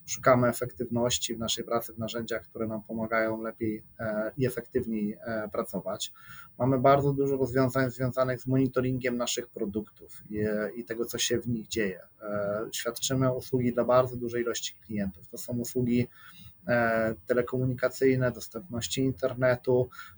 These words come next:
Mamy też bardzo dużo aplikacji, które nas w tym, w tym wspierają i,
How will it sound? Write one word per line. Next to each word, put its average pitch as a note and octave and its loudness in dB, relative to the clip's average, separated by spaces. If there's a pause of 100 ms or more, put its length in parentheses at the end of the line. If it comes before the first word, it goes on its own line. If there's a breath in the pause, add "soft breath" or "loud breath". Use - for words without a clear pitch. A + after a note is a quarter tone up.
Mamy A#2+ 0
też - -6
bardzo B2+ 6
dużo B2 0
aplikacji, C3+ 0
które A#2+ -4
nas A#2 -6
w - -16
tym, A#2 -4
w - -20
tym A2+ -8
wspierają A#2+ 2
i, B2+ 0